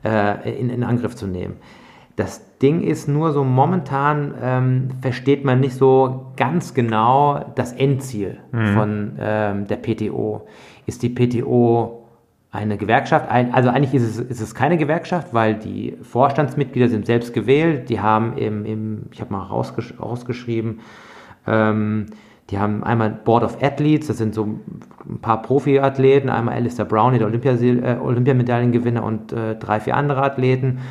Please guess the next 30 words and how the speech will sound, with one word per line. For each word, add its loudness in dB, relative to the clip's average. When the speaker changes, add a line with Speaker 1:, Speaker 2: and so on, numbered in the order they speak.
Speaker 1:
dann 2
Board 4
of -4
Business, 2
ähm, -2
da 0
ist -4
zum 4
Beispiel, 0
ähm, -6
der -4
C 0
E 2
O 4
von -2
der -2
Challenge 2
Family, 0
der -2
anderen 0
Renn-, -2
äh, 2
Speaker 2:
Mhm. 2
Speaker 1:
Organisation 2
drin, -2
was -4
dann -2
eigentlich -2
dann -2
auch -2